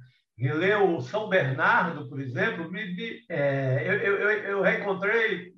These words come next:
outros personagens, a, que eu aprendi com o livro agora é totalmente diferente do que aquela leitura, é, não é mais preocupada com, com vestibular ou com resolver aquelas questões imediatas da escola.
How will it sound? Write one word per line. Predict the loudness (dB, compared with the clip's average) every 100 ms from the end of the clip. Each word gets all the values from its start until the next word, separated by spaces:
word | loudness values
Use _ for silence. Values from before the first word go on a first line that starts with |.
| -8
outros | 2 4 4 0 -2
personagens, | -2 0 0 4 6 6 4 -2 0
a, | 4 6 4 0 -2
que | 0
eu | 2 0 0
aprendi | -2 -2 -2 -2 -2 -2 -2
com | 2 2
o |
livro | 2 0 -2
agora | 0 2 2 4
é | 2 0 -2 -6 0
totalmente | 0 2 -2 -4 -6
diferente | -6 -2 0 0 -2 -6
do | -4
que | 0
aquela | 0 0 0
leitura, | 0 -4 -4 -2 -2 -2 -8 -20 _ _ _ _ -10
é, | -6 -4 -2 2
não |
é | 4 4
mais | 4 2
preocupada | 0 0 0 2 2 0
com, | -4 -6 -6 -8 -6
com | -4 -4 -4 -4
vestibular | -4 -4 -4 0 4 6 6 6
ou | 2 -2
com | -8 -6 0
resolver | 2 2 0 0 0 2 0
aquelas | -2 -6 -6
questões | -6 -6 -6 -6 -4 -6 -10 _ _ -14
imediatas | -2 0 2 2 2 0
da | 0 -2
escola. | -2 -2 0 2 0